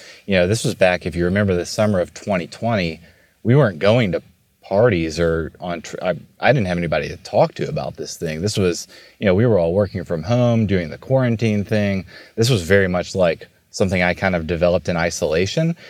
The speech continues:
and maybe doing so without exposing the idea to other people as it was, um, developing in my head is what got me, what led me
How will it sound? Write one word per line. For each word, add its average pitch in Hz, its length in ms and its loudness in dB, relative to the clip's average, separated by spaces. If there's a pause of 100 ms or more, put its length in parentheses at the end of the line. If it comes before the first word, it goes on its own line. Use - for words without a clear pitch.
(200)
and 90 160 -2
maybe 101 440 2 (320)
doing 110 280 2
so 87 300 2
without 87 540 0
exposing 98 580 0
the 87 140 0
idea 82 420 -2
to 76 140 -4
other 87 220 0
people 92 520 -2
as 90 260 0
it 80 120 -4
was, 80 360 -6 (1120)
um, 73 340 -8
developing 90 540 2
in 82 80 -6
my 78 140 -2
head 95 360 4
is 80 180 -8
what 80 260 0 (840)
got 90 240 0
me, 82 420 -6 (560)
what 90 400 0
led 98 220 2
me 98 220 -2